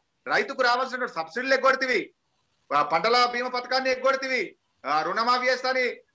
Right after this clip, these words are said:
అసలు చేయకపోతివి, వడ్డీని రైతుల మీద రుద్దేస్తివి. ఏ నీకు పంటల గిట్టుబాటు కాదు, కొనకపోతే ఆ దళారు దగ్గర రైతులు నా-, నష్టపోవట్టే. ఇక నువ్వు ఏం చేస్తున్నట్లు? కాబట్టి ఐదు వేలు అనేది పరిష్కారం కాదు.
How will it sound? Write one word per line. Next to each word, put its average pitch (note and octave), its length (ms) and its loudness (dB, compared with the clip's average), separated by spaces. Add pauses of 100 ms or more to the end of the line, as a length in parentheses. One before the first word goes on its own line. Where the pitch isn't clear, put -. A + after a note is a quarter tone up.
అసలు A#3+ 200 -2
చేయకపోతివి, C4+ 600 0
వడ్డీని A3 420 -4
రైతుల B3 260 0
మీద C4 200 0
రుద్దేస్తివి. B3+ 880 -2 (500)
ఏ B3+ 80 2
నీకు C4 160 -4
పంటల B3+ 380 0
గిట్టుబాటు B3+ 320 -2
కాదు, A#3+ 160 -2
కొనకపోతే B3+ 680 -2 (260)
ఆ D3+ 40 -8
దళారు B3+ 340 2
దగ్గర C4+ 300 0 (420)
రైతులు C4 240 -2
నా-, A#3 320 0
నష్టపోవట్టే. A3+ 580 0
ఇక G#3 60 -6
నువ్వు G#3 200 -4
ఏం B3+ 140 -2
చేస్తున్నట్లు? A#3+ 600 -4 (240)
కాబట్టి G#3+ 240 0
ఐదు E3+ 240 -2
వేలు A#3+ 200 2
అనేది B3 260 -2
పరిష్కారం A3+ 500 -2
కాదు. G3+ 440 0